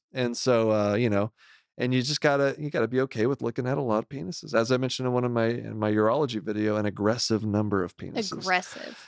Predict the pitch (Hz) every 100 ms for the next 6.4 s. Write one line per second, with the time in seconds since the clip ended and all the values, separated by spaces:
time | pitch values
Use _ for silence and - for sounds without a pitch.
0 | - 107 104 110 113 113 - 120 - 107
1 | 95 - 92 92 92 87 87 82 82 -
2 | - 90 82 82 - - - _ _ _
3 | - 117 113 165 165 151 135 135 123 120
4 | 113 - - 123 107 123 110 110 - -
5 | 175 202 165 208 202 175 175 196 175 -
6 | 135 143 220 -